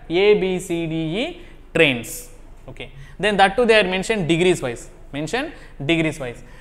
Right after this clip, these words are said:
Here three sixty degrees is equal to, three sixty degrees is equal to, three sixty degrees is equal to ten thousand kilometers.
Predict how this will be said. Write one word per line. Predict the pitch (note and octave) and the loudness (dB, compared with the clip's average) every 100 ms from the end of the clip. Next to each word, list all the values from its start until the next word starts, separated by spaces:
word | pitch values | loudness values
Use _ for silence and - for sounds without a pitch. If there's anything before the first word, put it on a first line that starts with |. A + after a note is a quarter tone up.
| - | -8
Here | A3 A3+ G#3+ | 2 4 4
three | G#3+ A#3+ | 0 -2
sixty | A#3+ B3+ C#4 C4+ | -2 -4 -2 2
degrees | B3 A#3+ A#3+ - | 2 2 0 0
is | A3+ G3 | -2 0
equal | A3+ A3 A3+ A3 | 0 4 4 6
to, | G#3+ D#3 - - - | 4 2 -8 -20 -8
three | F#3+ G#3+ | -4 -2
sixty | G#3+ G#3 - A3+ | -4 -8 -2 -2
degrees | F#3+ F#3+ G3 G3+ - | 0 0 0 -2 -2
is | G3 F#3+ - - | -2 -2 -4 -6
equal | F3+ F#3 F3 E3+ | -6 -2 -2 0
to, | F#3 E3 C#3 - - - - - | 0 -2 -4 -12 -18 -20 -20 -16
three | - F#3+ | -6 -6
sixty | F#3+ G3+ - G3+ | -4 -8 -6 -4
degrees | F#3 F3+ F#3 E3+ | -2 -4 -4 -6
is | F3 E3+ - | -8 -8 -6
equal | F3 F3+ E3+ | -6 -4 -4
to | F3 | -2
ten | E3+ E3 | -2 0
thousand | F#3+ F#3 F#3 | 0 0 -2
kilometers. | F3 E3 D#3+ D#3 G#3+ A3 | -2 0 0 -2 -4 -6